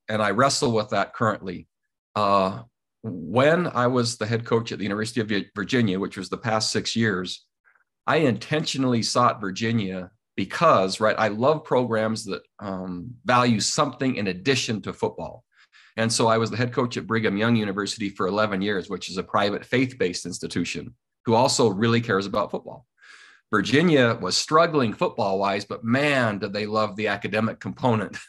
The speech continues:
<laughs> right, and the leadership development. Um, but I was drawn there because I wanted to prove, quite frankly, to myself and maybe others that you could,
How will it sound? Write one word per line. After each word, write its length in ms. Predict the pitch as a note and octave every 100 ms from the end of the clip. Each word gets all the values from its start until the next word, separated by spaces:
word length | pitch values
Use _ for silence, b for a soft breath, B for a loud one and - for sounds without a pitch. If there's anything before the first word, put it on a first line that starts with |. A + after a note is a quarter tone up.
| _
<laughs> 240 | _ - -
right, 260 | C3+ B2
and 80 | G#2+
the 80 | G2+
leadership 540 | A2 A#2+ A2+ - G2+
development. 640 | G#2 G2 G#2 G#2+ - G#2 - _ b b b -
Um, 300 | A2+ A2+ - -
but 120 | A2+
I 100 | A#2
was 160 | A2+ G#2+
drawn 340 | B2 D#3+ F#3+
there 160 | C3 B2
because 440 | A#2+ A#2 C3 B2
I 80 | G#2+
wanted 320 | A2+ D3 B2
to 80 | G2+
prove, 600 | - E3+ D3+ F#2 F2 - _ _
quite 220 | B2 -
frankly, 520 | - C#3 B2 G2+ F#2+
to 120 | -
myself 600 | A#2 A2 G#2 C#3 D#3 F3+
and 100 | B2
maybe 260 | A#2+ C#3+ A2
others 540 | B2+ C3 G#2 G2 - _
that 80 | A2
you 200 | B2 A#2+
could, 600 | A#2+ - G#3 A#2+ G#2